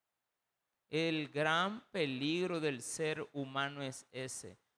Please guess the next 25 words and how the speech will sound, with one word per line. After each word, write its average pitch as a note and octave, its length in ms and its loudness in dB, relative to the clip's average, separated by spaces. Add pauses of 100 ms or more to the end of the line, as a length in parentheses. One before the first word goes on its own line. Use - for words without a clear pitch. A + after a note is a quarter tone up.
(160)
Tiene D#3+ 500 -2
esa D#3+ 240 -4
libertad. C3 600 -6 (1080)
La C3+ 140 4
libertad C#3 720 2
de G3 140 0
decidir F3+ 640 -2
dejar D3 340 -2
de D3+ 100 -2
oír C#3+ 220 0
a B2+ 60 0
Dios E3 400 -2 (220)
y D3 100 -4
empezar D3 480 -4
a D3+ 120 0
oír F#3 300 0 (140)
su - 200 -4
propio D3 360 -4
corazón, B2 480 -4 (720)
su - 160 -8
propia E3 340 -2
mente, D3 380 -6
sus D3 160 -6
propios D3 360 -6
consejos. C3+ 520 -2